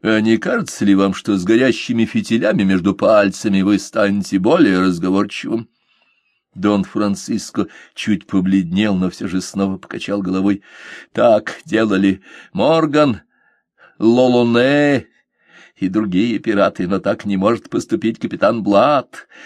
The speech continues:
Если б я не знал этого, то не сделал бы вам такого предложения".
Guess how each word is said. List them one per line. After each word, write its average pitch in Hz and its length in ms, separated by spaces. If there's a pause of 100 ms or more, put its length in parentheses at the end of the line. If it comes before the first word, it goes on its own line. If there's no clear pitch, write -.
(140)
Если 131 340
б 143 100
я 135 140
не 127 160
знал 117 360
этого, 139 360 (220)
то 123 120
не 123 180
сделал 113 420
бы 156 120
вам 147 160
такого 135 360
предложения". 113 680